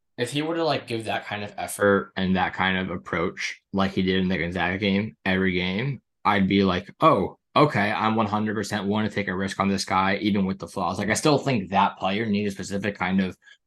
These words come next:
roster and lineup that he's playing in to actually work out, and that does speak to limitations still. And we'll still have those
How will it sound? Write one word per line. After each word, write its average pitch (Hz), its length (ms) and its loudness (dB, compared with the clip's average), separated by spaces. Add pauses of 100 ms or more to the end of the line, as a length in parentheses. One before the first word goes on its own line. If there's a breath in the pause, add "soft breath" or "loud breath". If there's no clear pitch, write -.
roster 95 580 4
and 87 160 0
lineup 95 440 0
that 90 120 -4
he's 90 160 -6
playing 90 360 0
in 117 140 0
to - 140 -2
actually 90 340 -2
work 85 300 -4
out, 82 300 4
and 107 100 2
that 95 140 2
does 92 160 -4
speak 98 220 -4
to 87 60 -4
limitations 90 600 -2
still. 151 400 0 (320 loud breath)
And 101 500 4 (460)
we'll 117 140 4
still 117 240 2
have 98 260 2
those 92 360 -6